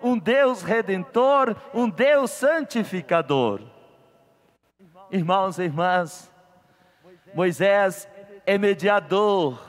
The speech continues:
do Deus libertador. Mas o Evangelho de Lucas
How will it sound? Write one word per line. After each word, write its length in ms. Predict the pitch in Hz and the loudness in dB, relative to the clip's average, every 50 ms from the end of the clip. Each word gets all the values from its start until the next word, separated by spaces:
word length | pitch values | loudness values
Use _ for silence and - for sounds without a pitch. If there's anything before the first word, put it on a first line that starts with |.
| - - - _ _ - - _ _ 175 190 | -20 -20 -20 _ _ -20 -20 _ _ -16 -6
do 120 | 151 175 170 | -4 -4 -2
Deus 460 | 139 147 175 196 202 190 185 175 135 | 0 0 2 2 2 2 0 0 -2
libertador. 960 | 135 165 170 165 170 156 143 - - - 165 151 - 123 117 110 110 107 107 104 - _ _ _ _ _ _ - - - _ - - - | -4 -6 -2 0 0 -2 -2 -2 -4 -4 -4 -4 -2 -4 -4 -4 -4 -6 -8 -12 -18 _ _ _ _ _ _ -20 -20 -20 _ -20 -2 0
Mas 220 | 214 220 202 196 | 0 0 2 2
o 40 | 240 | 0
Evangelho 560 | 254 214 247 247 220 190 240 254 247 233 226 | 2 2 2 0 2 2 2 2 2 0 -2
de 140 | 180 185 214 | -4 -2 0
Lucas 880 | 208 233 254 247 - - - 139 135 - - - - - - - _ | 0 2 2 0 -2 -4 -10 -16 -18 -18 -20 -20 -20 -20 -20 -20 _